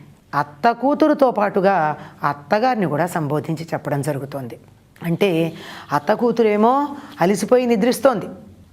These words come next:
మరి ఇంట్లో బిడ్డ నిద్రిస్తూ ఉంటే నిద్రలేపవలసినటువంటి బాధ్యత తల్లిది కదా, అందుకని తల్లిని కూడా సంబోధిస్తున్నారు. అంటే చిన్నతనంలో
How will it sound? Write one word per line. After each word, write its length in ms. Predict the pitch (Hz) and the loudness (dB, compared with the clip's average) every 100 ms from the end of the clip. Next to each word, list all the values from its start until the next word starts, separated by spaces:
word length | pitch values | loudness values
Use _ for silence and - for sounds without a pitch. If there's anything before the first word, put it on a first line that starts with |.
| - | -4
మరి 340 | 208 240 180 170 - - - - - | 0 2 2 0 -8 -18 -20 -20 -2
ఇంట్లో 680 | 208 240 247 277 185 202 240 - - - | 0 2 4 4 4 2 -2 -10 -16 0
బిడ్డ 280 | 180 214 277 | 2 4 4
నిద్రిస్తూ 640 | 262 208 220 285 - 277 | 4 2 2 2 2 2
ఉంటే 600 | 226 214 226 180 175 180 - - 170 | 4 4 4 4 2 -2 -10 -6 -2
నిద్రలేపవలసినటువంటి 1300 | 165 147 196 202 233 240 254 254 240 233 196 196 | 0 2 4 4 4 2 2 2 0 0 0 0
బాధ్యత 760 | 180 156 147 127 190 185 147 143 - - - | 2 0 0 -2 0 0 0 -4 -10 -20 -8
తల్లిది 280 | 147 139 143 | -4 -4 -4
కదా, 360 | 143 135 156 202 - - - _ _ | -6 -8 -8 -10 -16 -20 -20 _ _
అందుకని 580 | 180 190 226 175 147 151 - - - | 0 2 2 2 0 -4 -10 -20 -4
తల్లిని 300 | 156 151 165 | -2 0 0
కూడా 220 | 160 160 165 | 0 0 -2
సంబోధిస్తున్నారు. 920 | 165 156 160 147 - 165 151 143 143 - - - - 156 | -2 -2 -2 -2 -6 -6 -4 -4 -8 -14 -20 -20 -10 -4
అంటే 480 | 151 175 196 247 - - - | 0 2 0 -2 -8 -18 -2
చిన్నతనంలో 760 | 185 208 220 208 185 185 240 | 2 2 2 0 2 2 2